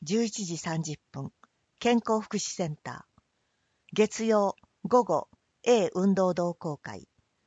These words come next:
第一、第三月曜日、十三時三十分から十五時、健康福祉センター。月曜、午前、B運動同好会、第二、第四月曜日、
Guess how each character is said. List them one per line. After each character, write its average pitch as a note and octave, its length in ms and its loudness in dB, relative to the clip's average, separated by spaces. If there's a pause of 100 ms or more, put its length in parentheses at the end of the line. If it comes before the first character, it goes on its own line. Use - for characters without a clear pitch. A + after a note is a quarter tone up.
(140)
第 G#3+ 280 4
一、 - 360 -6
第 G#3 200 0
三 G3 280 0
月 F3 280 -4
曜 D3+ 200 -2
日、 - 180 -18 (480)
十 A3+ 200 2
三 A#3+ 260 2
時 D#3+ 80 -4
三 F#3+ 260 0
十 F#3 160 -2 (100)
分 C#3+ 200 -6
か B2+ 140 -10
ら B2+ 140 -6 (100)
十 E3+ 260 -2
五 C#3+ 140 -6
時、 - 240 -14 (520)
健 A#3 160 4 (100)
康 G#3+ 160 0
福 - 160 -12
祉 - 180 -8
セ F#3 140 -4
ン D#3 160 -4
タ D#3 260 -14
ー。 - 200 -20 (760)
月 G#3 320 2
曜、 G#3 300 4 (400)
午 A#3+ 240 4
前、 D3+ 240 0 (260)
B G#3+ 320 0
運 F#3+ 200 4
動 F3+ 200 2
同 E3+ 220 0
好 D3+ 220 -8
会、 - 300 -14 (560)
第 G3+ 320 4
二、 G3 300 2
第 G3+ 260 2
四 G3 240 4
月 F3+ 300 -4
曜 D3+ 200 -2
日、 - 180 -16